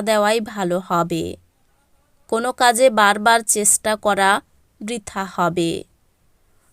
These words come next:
শরীরের কষ্ট অবহেলা করবেন না। আইনি কাজের ব্যাপারে ভালো সুযোগ আসতে পারে। কর্মে আলস্য দেখালে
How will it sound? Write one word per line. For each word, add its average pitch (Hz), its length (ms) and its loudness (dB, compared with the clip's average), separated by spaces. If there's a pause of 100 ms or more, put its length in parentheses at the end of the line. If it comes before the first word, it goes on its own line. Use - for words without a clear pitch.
শরীরের 294 540 4 (100)
কষ্ট - 360 2 (420)
অবহেলা 247 540 4 (100)
করবেন 196 420 2 (140)
না। 170 160 4 (1040)
আইনি 277 480 4
কাজের 226 380 4
ব্যাপারে 208 520 4 (360)
ভালো 233 380 4
সুযোগ 220 500 2
আসতে 185 380 2 (100)
পারে। 170 340 2 (680)
কর্মে 269 420 0 (140)
আলস্য 226 420 0 (120)
দেখালে 262 500 0